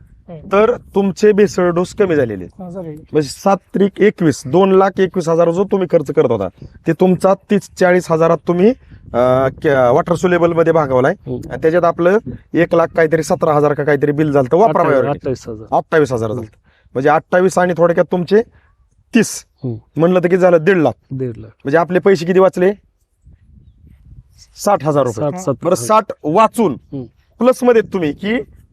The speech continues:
Speaker 2: तुमचं आहे तेवढं ॲव्हरेज निघालं. आज जर बारीक अभ्यास केला,
Speaker 3: हम्म.
Speaker 2: तर दाणेदार वॉटर सोल्युबल आपण जास्त वापरून, जास्त वापरून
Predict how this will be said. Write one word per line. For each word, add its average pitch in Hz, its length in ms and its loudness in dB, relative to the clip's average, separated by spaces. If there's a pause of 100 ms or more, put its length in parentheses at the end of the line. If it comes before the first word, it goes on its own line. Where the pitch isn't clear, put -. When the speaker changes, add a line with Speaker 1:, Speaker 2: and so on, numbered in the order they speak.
(180)
Speaker 2:
तुमचं 196 220 -2
आहे 214 200 4
तेवढं 208 240 2
ॲव्हरेज 196 260 2
निघालं. 151 280 0 (340)
आज 185 160 0
जर 214 180 0
बारीक 214 260 0
अभ्यास 196 300 0
केला, 156 240 2
Speaker 3:
हम्म. 131 240 -10 (200)
Speaker 2:
तर 160 100 0
दाणेदार 202 520 2
वॉटर 196 260 -2
सोल्युबल 190 400 0
आपण 185 340 0
जास्त 180 320 -4 (160)
वापरून, 170 400 0
जास्त 156 260 -2
वापरून 175 400 0